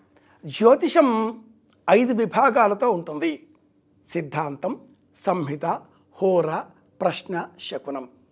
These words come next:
ఐదు విధాలుగా ఉండే ఈ జ్యోతిష శాస్త్రంలో ఐదు చాప్టర్స్ అనుకుందాం కాసేపు. ఐదవది అయినటువంటి ఈ ప్రశ్న శాస్త్రంలో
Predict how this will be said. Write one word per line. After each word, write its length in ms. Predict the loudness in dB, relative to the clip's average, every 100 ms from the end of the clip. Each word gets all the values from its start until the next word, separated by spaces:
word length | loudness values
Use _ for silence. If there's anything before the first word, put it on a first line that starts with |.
| _ _ -20 2
ఐదు 180 | 4 4
విధాలుగా 560 | 0 2 4 4 4 2
ఉండే 320 | 2 0 0
ఈ 200 | -2 -4
జ్యోతిష 400 | -2 -4 -2 -4
శాస్త్రంలో 760 | 2 2 2 -2 0 4 2 4
ఐదు 340 | 0 -2 -6 -10 _ 2
చాప్టర్స్ 420 | 2 2 2 2 2
అనుకుందాం 420 | -4 -4 -4 -4
కాసేపు. 760 | -6 0 0 4 8 8 6 0 -20 -20 -20 _
ఐదవది 500 | 4 4 6 6 6
అయినటువంటి 460 | 4 4 4 2 0
ఈ 140 | -2
ప్రశ్న 360 | 0 -2 -2 -2
శాస్త్రంలో 760 | 2 2 2 -2 4 4 4